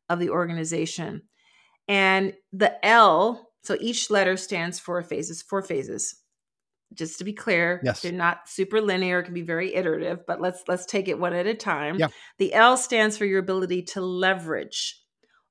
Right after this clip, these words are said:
Speaker 1: all that has happened in the past, right? So it's doing a bit of backcasting. It's taking stock and inventory. Who are we? What have we achieved?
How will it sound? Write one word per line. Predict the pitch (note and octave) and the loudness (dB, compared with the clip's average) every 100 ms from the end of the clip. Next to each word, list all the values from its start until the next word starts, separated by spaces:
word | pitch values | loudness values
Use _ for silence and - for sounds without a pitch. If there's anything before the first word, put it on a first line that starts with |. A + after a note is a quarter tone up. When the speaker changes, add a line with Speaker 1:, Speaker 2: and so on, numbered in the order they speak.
| - | -2
Speaker 1:
all | G3+ G#3 A3 A#3 B3 A#3+ | 4 8 8 6 2 2
that | G3+ G3+ - - | 6 6 4 -4
has | - F3+ | -10 -8
happened | - F3 F3 F3+ | 0 -2 0 -6
in | |
the | E3+ | -6
past, | E3 F#3 - - | -6 -6 -6 -4
right? | F#3 F#3+ - | 0 0 0
So | F#3+ | -4
it's | F#3+ | -4
doing | - G3 F3+ | -2 -2 -2
a | |
bit | F3+ D#3+ | -2 -4
of | D3+ - | -4 4
backcasting. | B3+ B3 - B3+ A3+ A3 - A3 G#3 G3+ G#3 - - - | 6 6 -2 2 2 2 -2 0 2 0 -2 -6 -20 -16
It's | G3 | -14
taking | - F#3+ F3 F3 | -8 -8 -8 -12
stock | - G3 F#3 F#3+ | 0 4 4 2
and | - | -6
inventory. | G3+ G3+ G#3+ A3 G#3 G3 G3 G3 - - _ | -6 -4 -6 -4 -2 2 2 0 -6 -20 _
Who | G4 G#3+ - | 2 4 6
are | G3+ A3 | 6 6
we? | G3 C#3+ - - _ _ _ _ _ - - | 4 -2 -8 -16 _ _ _ _ _ -16 2
What | B3+ | 4
have | D4+ C#4 | 4 0
we | C4+ | -2
achieved? | B3 - B3 A3 D#3 - - - | -2 -4 -2 -2 -2 -6 -14 -18